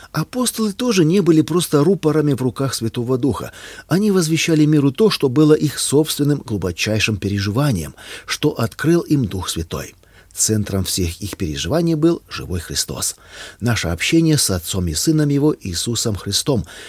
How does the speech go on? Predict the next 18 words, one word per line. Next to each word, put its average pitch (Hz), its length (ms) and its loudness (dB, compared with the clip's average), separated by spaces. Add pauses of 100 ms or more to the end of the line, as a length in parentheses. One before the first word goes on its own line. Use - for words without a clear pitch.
(120)
писал 185 260 -2
апостол 156 460 0
Иоанн, 92 340 -2 (340)
первое 78 260 -6
Иоанна 127 420 -2
один 80 260 -8
три. - 240 -12 (680)
Это 190 300 2
общение 180 420 2
представляет 143 600 0
собой 127 280 2
нечто 120 320 0
большее, 160 540 4
чем 131 320 2
веру 123 360 2
в - 160 -6
исторического 101 1160 -4
Иисуса. - 640 -4